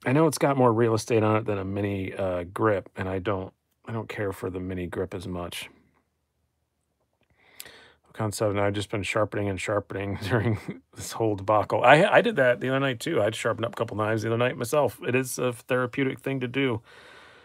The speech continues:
And I have to finish some stuff. When this gets done, my work day is not just beginning, but I still have a lot to do. I'm probably gonna be up till about one or two, I imagine, finishing up some work I gotta do. Maybe tomorrow night, I'll be, uh, sharpening some stuff.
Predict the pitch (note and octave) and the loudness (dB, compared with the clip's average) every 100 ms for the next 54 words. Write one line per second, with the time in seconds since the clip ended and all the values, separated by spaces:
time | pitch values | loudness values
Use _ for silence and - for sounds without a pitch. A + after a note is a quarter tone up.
0 | _ - B2 B2 B2 B2 - A#2 - C3+ | _ -4 2 4 4 0 -6 -8 -4 -2
1 | C3 - A#2 - B2+ A#2+ A2 A#2+ A#2 B2+ | -2 -4 -8 0 2 4 4 2 2 -4
2 | A#2+ A#2 A#2 A2 A2 G#2 G#2+ A2 G2+ A#2+ | 0 2 4 4 2 0 0 0 0 0
3 | A2+ G#2+ G2+ F#2 A2+ A#2+ G#2 A2+ G#2 - | 2 2 0 -4 -2 -2 -2 -4 -4 -6
4 | G2+ G#2 G2 F2+ G2 F2+ - G#2+ G2+ G2 | -4 -2 -2 -2 -4 -4 -4 -2 -2 0
5 | G2 G2 - G2 F#2+ F#2 F#2 F#2+ A2 F2+ | 0 0 -4 -12 -6 -4 -4 -2 -2 -2
6 | F#2+ - F#2+ F2 F2 F#2 F2+ F2 - F#2+ | -4 -6 -8 -6 -6 -6 -6 -10 -10 -6
7 | F#2 F2+ F2+ F#2 F2+ F2+ - G2+ - G2+ | -4 -4 -6 -8 -8 -10 -6 -6 -4 -8
8 | G2 G2+ G2 F#2+ F#2+ F#2 F2+ E2+ F#2+ F#2 | -8 -6 -6 -4 -6 -6 -6 -6 -6 -6
9 | - _ _ _ _ _ - - _ _ | -8 _ _ _ _ _ -20 -20 _ _
10 | D#3+ D3 A2+ G#2+ A2+ A2 G#2 G2+ G2+ G#2 | -4 0 4 6 6 6 2 -2 -6 -4
11 | G#2 F#2+ F#2 - F#2+ F#2+ F#2+ F2+ F#2 - | -2 -2 -4 -4 -4 -4 -6 -8 -8 -8
12 | - F#2 F2+ - | -4 -4 -4 -12